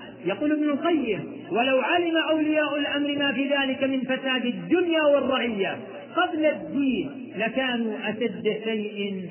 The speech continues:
منعا لذلك." رحم الله ابن القيم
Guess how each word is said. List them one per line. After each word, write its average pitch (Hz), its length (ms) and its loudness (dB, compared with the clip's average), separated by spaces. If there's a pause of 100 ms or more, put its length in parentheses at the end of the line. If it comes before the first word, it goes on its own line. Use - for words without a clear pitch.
منعا 185 380 -2
لذلك." 139 640 -2 (1160)
رحم 202 280 0
الله 190 280 2
ابن 175 140 0
القيم 139 600 -2